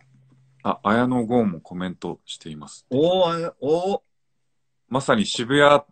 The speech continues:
Speaker 1: ていう。
Speaker 2: 渋谷。
Speaker 1: ね。
Speaker 2: 渋谷、綾野くん。
Speaker 1: 皆さんで、もう現場いらっしゃいましたからね、原-、原作で。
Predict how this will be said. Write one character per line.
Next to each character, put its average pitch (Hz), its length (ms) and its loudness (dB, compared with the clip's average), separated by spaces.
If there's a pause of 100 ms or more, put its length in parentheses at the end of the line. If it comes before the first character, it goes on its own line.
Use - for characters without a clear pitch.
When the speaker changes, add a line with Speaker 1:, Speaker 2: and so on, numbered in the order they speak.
(160)
Speaker 1:
て 151 80 -6
い 135 220 2
う。 123 80 -2 (840)
Speaker 2:
渋 - 320 -8
谷。 123 140 2
Speaker 1:
ね。 113 80 4 (800)
Speaker 2:
渋 98 280 -16
谷、 98 120 -4
綾 90 520 -8
野 87 100 -18
く - 140 -18
ん。 82 180 -16 (400)
Speaker 1:
皆 110 160 2
さ 95 140 -4
ん 87 80 -10
で、 90 120 -10 (120)
も 101 160 -10
う - 20 -12
現 117 160 0
場 127 140 6
い - 20 6
ら 127 60 4
っ - 20 0
し - 80 -4
ゃ 147 60 -2
い - 20 -2
ま 139 80 2
し 139 60 -2
た 104 100 -4
か 73 100 -8
ら 71 80 -10
ね、 117 200 -4
原-、 90 200 -8 (640)
原 95 160 -6
作 87 260 -4
で。 85 200 -2